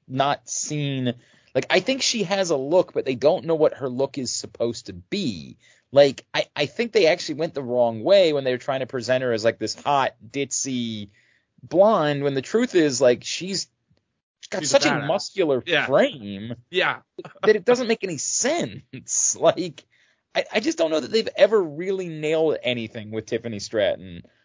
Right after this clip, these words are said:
Speaker 1: Um, to the point, I didn't really see it at first with Lyra Valkyria, but the last couple of weeks,
Speaker 2: She's
Speaker 1: I've really started to see it.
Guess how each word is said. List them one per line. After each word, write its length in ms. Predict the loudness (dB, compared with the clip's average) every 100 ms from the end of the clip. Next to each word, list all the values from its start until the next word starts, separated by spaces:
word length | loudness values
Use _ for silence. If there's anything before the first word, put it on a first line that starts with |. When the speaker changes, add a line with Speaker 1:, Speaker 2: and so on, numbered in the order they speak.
| _
Speaker 1:
Um, 520 | 4 6 6 2 -6 -12 _
to 100 | -14
the 60 | -14
point, 500 | 0 2 2 0 -6 _ _
I 120 | -2 0
didn't 300 | -2 -8 -12
really 380 | -12 -8 -6 -6
see 200 | -4 -2
it 60 | -2
at 160 | -2
first 360 | 0 0 0 -6
with 220 | -4 -4 _ _ _ _ -2
Lyra 300 | 2 6 6
Valkyria, 640 | 4 0 -2 2 4 2
but 100 | 0
the 60 | 2
last 240 | 2 2
couple 180 | 0 -2
of 60 | 0
weeks, 220 | -2 -4
Speaker 2:
She's 20 |
Speaker 1:
I've 220 | 0 2 2
really 260 | -2 -4
started 320 | -4 -2 -2
to 60 | -4
see 220 | -4 -4
it. 380 | -4 -8 -12 -16